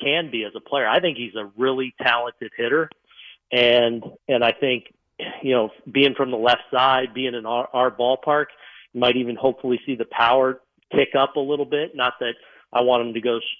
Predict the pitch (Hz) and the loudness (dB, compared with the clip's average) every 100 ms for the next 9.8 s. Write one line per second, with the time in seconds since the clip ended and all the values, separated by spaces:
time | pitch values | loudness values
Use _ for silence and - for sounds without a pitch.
0 | _ - - 135 127 - 135 135 135 120 | _ -8 0 2 2 0 0 0 0 -4
1 | 120 113 107 - 107 110 - - 117 120 | -6 -6 -6 -6 -10 -10 -2 0 0 -2
2 | 101 117 98 113 - 113 104 110 117 120 | -4 -6 0 -2 -2 -6 -2 -2 0 -2
3 | 127 131 - - _ - 110 - _ _ | -2 -4 -14 -20 _ 0 0 0 _ _
4 | - - 120 123 170 - 156 131 127 117 | -8 0 4 4 0 -4 -6 -4 -4 -6
5 | - - - _ _ _ 135 175 208 156 | -10 -20 -20 _ _ _ -2 2 4 4
6 | 127 - 120 123 120 123 117 135 117 98 | 0 -2 -8 -6 -4 -2 -2 -4 -6 -6
7 | 95 - 110 107 107 101 - 104 110 104 | -8 -6 -2 0 0 -2 -6 -4 -2 -2
8 | 101 101 110 - _ - - _ 175 123 | -2 -2 -4 -6 _ -20 -20 _ 2 4
9 | 131 135 139 147 135 131 135 | 4 2 2 2 4 2 -2